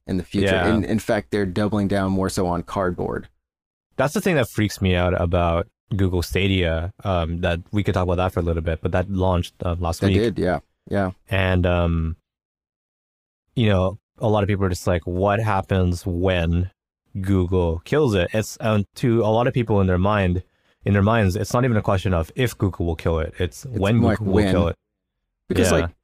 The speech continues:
Speaker 1: when we look at a lot of Google products, uh, or their suites, uh, suite of apps, like, they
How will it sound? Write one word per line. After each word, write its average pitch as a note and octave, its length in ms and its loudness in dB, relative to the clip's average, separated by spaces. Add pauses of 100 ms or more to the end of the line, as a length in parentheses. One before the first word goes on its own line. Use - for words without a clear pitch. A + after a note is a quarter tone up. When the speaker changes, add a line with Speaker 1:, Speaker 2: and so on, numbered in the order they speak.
(260)
Speaker 1:
when B2+ 240 2
we A#2+ 100 2
look D3 160 0
at A#2 60 0
a G#2 40 4
lot G2 180 2
of F2 140 -6
Google G#2 260 0
products, F#2 720 -2 (100)
uh, F#2 140 0
or E2+ 220 -2
their F2+ 160 -2
suites, - 640 -2 (520)
uh, F#2+ 200 -2
suite A#2+ 220 -2
of F2+ 120 -8
apps, D#2+ 400 -2
like, E2+ 460 -6
they A2+ 420 0